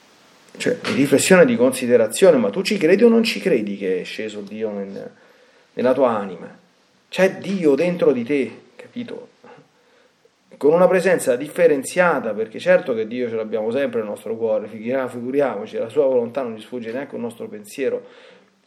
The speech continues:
ma nell'Eucaristia c'è la presenza reale, sostanziale, cioè quando noi facciamo la comunione, questo dobbiamo mettere bene in testa, eh,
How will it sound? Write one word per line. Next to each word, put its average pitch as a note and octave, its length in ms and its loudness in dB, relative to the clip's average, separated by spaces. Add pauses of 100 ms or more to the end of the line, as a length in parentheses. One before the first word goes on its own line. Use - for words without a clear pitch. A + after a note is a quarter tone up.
(320)
ma G#3+ 140 -10
nell'Eucaristia F3 560 -8
c'è C3 140 -6
la A#2+ 80 -2
presenza C3 580 -8 (520)
reale, D#3+ 840 4
sostanziale, C3+ 1040 -4
cioè G2+ 180 -14 (140)
quando F#3+ 440 2
noi D3+ 180 2
facciamo C#3 440 -4
la G#2+ 80 -2
comunione, G#2+ 600 -8
questo F#2+ 240 -10
dobbiamo A2+ 240 -4
mettere A2 260 -6
bene C#3 220 -4
in A2+ 160 -10
testa, A#2 400 0
eh, - 180 -10